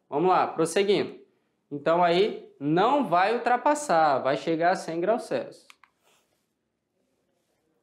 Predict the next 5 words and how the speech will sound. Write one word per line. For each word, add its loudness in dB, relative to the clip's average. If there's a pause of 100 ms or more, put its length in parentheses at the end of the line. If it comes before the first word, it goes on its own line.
Uma, 2
um 2
exemplo 0 (1160)
uniforme, 0
né? 2